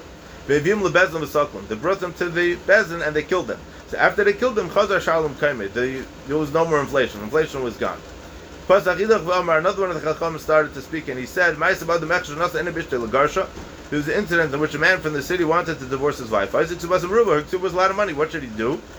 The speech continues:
Ma'asa. Halach V'zimin Eshur Shvinav. He went and invited his friends. Ve'chilan Ve'hikran Shikran V'shkivan Amita Achas. He fed them and gave them to drink and intoxicated them and laid them together with his wife on one bed to try to get them to an Aveira. The heavy loiv and beya v'hitel b'nei. He brought the white of an egg and put it between them, so it should look like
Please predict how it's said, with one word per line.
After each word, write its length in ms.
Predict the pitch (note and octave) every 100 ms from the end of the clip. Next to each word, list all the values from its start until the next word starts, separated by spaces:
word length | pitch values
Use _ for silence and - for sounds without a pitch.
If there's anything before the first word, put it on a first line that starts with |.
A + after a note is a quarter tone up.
| -
Ma'asa. 560 | - E3+ A#2 G2+ D#3 F3 - - - -
Halach 320 | F3+ G#3+ E3+
V'zimin 260 | D3 D#3+ F#3
Eshur 240 | D#3 C#3+
Shvinav. 340 | A2 B2 C#3+
He 120 | D3+ D3+
went 160 | G3+
and 60 | F3
invited 300 | D3+ E3+ E3+
his 120 | F3
friends. 320 | G#3+ A3 F#3+
Ve'chilan 420 | - C#3 - G3 F#3
Ve'hikran 360 | D3+ F3 E3
Shikran 300 | D3 F#3 E3
V'shkivan 320 | C3+ - E3+ D3+
Amita 240 | C#3+ C#3+
Achas. 320 | G#2+ G#2 B2
He 40 | A#2
fed 220 | D3 D3
them 180 | E3 F#3 - - - - A#2+
and 80 | B2
gave 180 | F#3+
them 140 | F#3 D#3
to 100 | C3+
drink 240 | A2 D3
and 140 | D3 C3+ -
intoxicated 760 | C3 C3 D3 D3 C3 C#3 B2+ A2+
them 200 | C#3+ E3+
and 100 | D3+
laid 140 | F3
them 120 | F3+
together 300 | F3 F#3+ G3
with 160 | E3 D#3
his 100 | C#3+
wife 240 | E3+ F3
on 100 | D#3+
one 160 | D3+ D3
bed 220 | B2+ A2 -
to 80 | A#2+
try 180 | D#3
to 60 | D#3
get 240 | D#3 D3+
them 100 | C#3+ B2+
to 120 | D3
an 80 | C3
Aveira. 340 | A2 G#2 G2 - - - - - -
The 100 | C3
heavy 240 | E3 A3+
loiv 300 | G3 E3+ G3+
and 120 | F3+ D3
beya 260 | C3 E3+
v'hitel 320 | F3+ F3+ G#3 D3+
b'nei. 360 | C3+ A#2+ G#2
He 140 | A2 C3+
brought 480 | C3+ F3 G3+ -
the 140 | B2+ D3+
white 340 | C3+ D3+ F#3+
of 80 | E3
an 80 | D3
egg 380 | A2 A#2 - -
and 120 | C#3+
put 140 | G3 G#3
it 60 |
between 300 | G3+ - B3+
them, 140 | A#3 F3+
so 100 | E3+
it 80 |
should 140 | F3+ G3+
look 160 | A3
like 240 | F#3 F#3